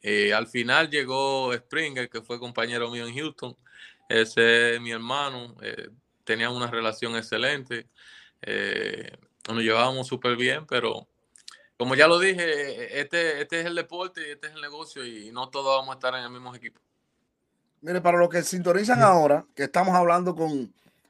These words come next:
Speaker 2: Teóscar Hernández, el caballo de Maimón. Teóscar llegó a, a Toronto, a los Blue Jays, en el dos mil diecisiete, el primero de septiembre.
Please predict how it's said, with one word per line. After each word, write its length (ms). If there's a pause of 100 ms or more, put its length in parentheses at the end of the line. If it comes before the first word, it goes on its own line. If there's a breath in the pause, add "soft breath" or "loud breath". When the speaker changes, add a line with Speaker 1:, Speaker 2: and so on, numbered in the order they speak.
(220)
Speaker 2:
Teóscar 400
Hernández, 460
el 80
caballo 380
de 100
Maimón. 520 (1900)
Teóscar 420
llegó 320
a, 460 (460)
a 160
Toronto, 640
a 40
los 140
Blue 180
Jays, 360
en 60
el 100
dos 180
mil 480 (1000)
diecisiete, 680
el 120
primero 280
de 60
septiembre. 600